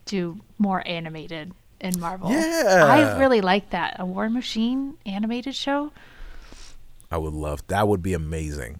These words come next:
Speaker 2: I would, man, I'd have to, I don't know, s-, sell my dog or something. <laughs> "Take my dog! B-, hire me!" Nah, um, I don't let my wife hear that.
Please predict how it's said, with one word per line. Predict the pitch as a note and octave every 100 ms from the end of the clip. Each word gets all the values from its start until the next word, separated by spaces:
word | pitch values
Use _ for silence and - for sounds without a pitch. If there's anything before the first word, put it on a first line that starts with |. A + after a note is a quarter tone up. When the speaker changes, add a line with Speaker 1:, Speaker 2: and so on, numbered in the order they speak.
| -
Speaker 2:
I | E2+
would, | D#2+ D#2 - -
man, | - - F2+ F2 E2 D2+ -
I'd | E2
have | E2+ E2
to, | D2+ D2 - - - - - - - - - - F2+
I | E2
don't | D2
know, |
s-, | D2 - -
sell | E2+ - G#2+ G2
my | F2+ E2+
dog | F2 E2+ E2+
or | E2
something. | - - D#2+ D2+ - F3+
<laughs> | - F#3 -
"Take | A4+ A#4 F#4+
my | E4
dog! | C4+ E4+ F4 F4+ C4+ -
B-, | - - -
hire | - - A#4 A4 A4+ A4 A4+ A4+ G#4
me!" | G#3+ D#3 - - - -
Nah, | F3+ D#3+ D3 C#3+
um, | C2 A3 F#3+ -
I | G#3 G#3 - G3+ - - -
don't | E2
let | F#2
my | D2
wife | C#2 C2+
hear | B1+
that. | B1+